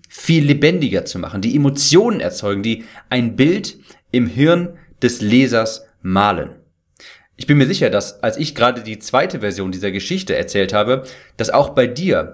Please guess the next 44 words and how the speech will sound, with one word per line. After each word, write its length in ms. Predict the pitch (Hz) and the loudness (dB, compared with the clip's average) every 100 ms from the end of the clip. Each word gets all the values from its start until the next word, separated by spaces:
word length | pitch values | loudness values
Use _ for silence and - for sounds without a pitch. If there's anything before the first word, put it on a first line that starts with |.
| - | -4
ein 300 | 113 110 98 | -2 -2 2
Bild 260 | 127 175 | 2 2
von 300 | - 151 156 | 0 0 0
diesem 280 | 135 139 131 | 0 0 2
Mann 360 | 131 180 151 - - | 2 0 -4 -8 -12
entstanden 520 | 110 - 98 95 82 | -8 0 0 0 -8
ist 220 | - - | -10 -8
in 100 | 95 | -6
deinem 220 | 87 87 | -4 -4
Kopf. 280 | - - - | -6 -6 -4
Du 100 | 98 | -2
hast 180 | 135 135 | -2 -2
ihn 240 | 135 135 - - - | -6 -6 -14 -20 -4
dir 140 | 117 120 | 0 2
auch 180 | 131 | 2
vorgestellt. 580 | - - 95 82 - 82 | 0 -4 -4 -4 -10 -6
Du 60 | 104 | -4
hast 160 | 107 | -2
dir 80 | 127 | -2
vielleicht 240 | 127 120 120 | 2 0 0
die 60 | |
Straße 360 | - 110 151 180 | -4 0 0 -2
vorgestellt. 540 | - 90 82 - - - - - | -8 -8 -8 -14 -16 -18 -20 -10
Du 60 | |
hast 100 | 117 | -8
dir 60 | 120 | 0
vielleicht 260 | 127 120 | 0 0
vorgestellt, 440 | - 147 147 127 123 | 2 2 2 -2 0
wie 120 | 120 | 0
er 80 | 107 | 0
schlendert 540 | - 123 165 135 135 - - | 2 2 4 4 2 -4 -14
oder 180 | 120 113 | -4 -2
wie 60 | 110 | -2
die 80 | |
Straßenlampe 760 | 107 - 101 123 - 101 92 101 | -6 -2 0 0 -2 -8 -8 -8
flackert. 500 | - 107 117 107 - - _ _ _ _ _ - | -4 -2 0 -2 -4 -20 _ _ _ _ _ -8
Da 120 | 101 | -6
kann 160 | - 120 | 0 2
man 100 | 123 | 2
sich 240 | 117 - - - | 0 -4 -18 -20
fast 400 | - - 123 - | -14 -4 -4 -4
schon 220 | - 113 101 | -4 -4 0
gar 180 | 92 | 2
nicht 260 | 92 92 - | 2 -2 -8